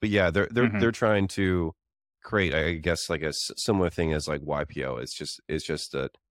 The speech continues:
Speaker 2: Yeah.
Speaker 1: um, I think s-, I'm not sure if it's totally similar stage, but it's around founders getting together.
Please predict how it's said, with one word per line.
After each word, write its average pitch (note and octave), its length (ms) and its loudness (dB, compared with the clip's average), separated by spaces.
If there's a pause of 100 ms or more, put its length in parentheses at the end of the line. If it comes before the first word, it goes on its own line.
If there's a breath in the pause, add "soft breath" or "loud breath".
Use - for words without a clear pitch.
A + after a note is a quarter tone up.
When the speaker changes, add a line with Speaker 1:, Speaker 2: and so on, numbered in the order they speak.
(280)
Speaker 2:
Yeah. D#2 120 2
Speaker 1:
um, C#2+ 140 -4 (200)
I E2 80 -4
think E2+ 180 0
s-, - 140 -6 (140)
I'm F#2+ 180 0
not A#2+ 180 2
sure A2 140 -2
if F#2+ 40 -4
it's E2+ 280 -6 (340)
totally D#2 380 -4
similar D#2+ 440 -2
stage, D2 680 -6
but D2 120 -2
it's C#2+ 160 -6
around C#2+ 460 -2
founders D2+ 560 -2
getting C#2+ 300 -6
together. C#2+ 640 -4